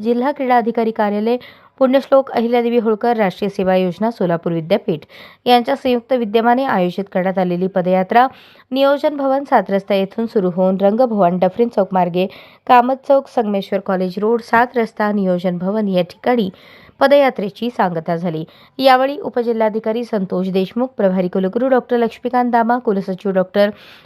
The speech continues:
अतुल लकडे, जिल्हा युवा अधिकारी राहुल डोंगरे, नायब तहसीलदार उत्कर्ष देवकुळे, संचालक राष्ट्रीय सेवा योजना पुण्यश्लोक अहिल्यादेवी होळकर विद्यापीठ सोलापूर, प्राध्यापक डॉक्टर राजेंद्र बडजे,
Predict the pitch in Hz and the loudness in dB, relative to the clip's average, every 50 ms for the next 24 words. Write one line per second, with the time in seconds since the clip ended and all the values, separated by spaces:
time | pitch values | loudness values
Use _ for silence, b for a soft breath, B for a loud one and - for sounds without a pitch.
0 | B B 233 233 - 254 247 233 233 226 233 233 247 254 220 226 226 220 226 262 | B B 0 0 2 0 0 2 0 0 0 0 -2 -2 0 -2 -2 0 0 0
1 | 277 269 240 214 202 190 185 175 185 180 - 202 190 208 196 190 180 170 190 185 | 0 0 2 2 4 2 2 0 -2 -2 -2 -2 0 0 0 0 0 0 0 -2
2 | 185 175 185 175 185 190 214 240 247 247 B B B B B B 254 262 254 254 | -2 0 -2 -2 -2 0 0 -2 -2 -4 B B B B B B 2 4 4 4
3 | 277 302 - - 285 269 262 233 262 254 240 262 262 262 240 - - - 233 220 | 2 2 2 2 0 0 0 -2 -2 0 2 2 2 2 0 -2 -2 -4 -4 -2
4 | 214 - 226 202 202 196 190 196 - 220 233 240 247 B B B B B B - | -2 -4 -2 0 0 0 0 0 0 0 2 2 0 B B B B B B 0
5 | 277 247 240 226 - 269 269 277 269 - 247 226 214 - - 240 240 - 240 220 | 0 0 0 0 0 0 0 0 0 2 2 2 2 2 0 -4 -2 -2 -2 0
6 | 208 208 208 208 202 196 - - 233 226 - 214 196 190 190 190 - - 196 190 | 2 2 2 0 0 -2 -2 -2 -2 -2 -2 -2 -2 -2 -2 -4 -2 -2 -2 -2
7 | - - - 220 185 208 226 220 247 254 254 262 262 269 226 240 220 208 - 214 | -4 -6 -8 -6 -2 -2 0 0 0 0 0 0 0 0 2 0 0 0 0 -2
8 | 214 208 185 170 190 190 190 214 202 - - - 185 185 190 202 - - 190 175 | -2 -2 -2 0 -2 -2 0 -2 -6 -4 -4 -4 -2 -2 -2 -2 0 -2 -2 -2
9 | 175 B B B B B B B B B B B - - 220 208 185 208 208 202 | -2 B B B B B B B B B B B 0 2 2 2 2 0 -2 2
10 | 208 208 208 202 202 196 196 - 202 196 190 185 180 180 - 190 190 185 185 180 | 2 0 2 2 0 0 2 2 0 2 4 4 2 2 0 -2 -2 0 0 0
11 | 185 180 185 208 226 254 | 0 0 0 0 -2 -2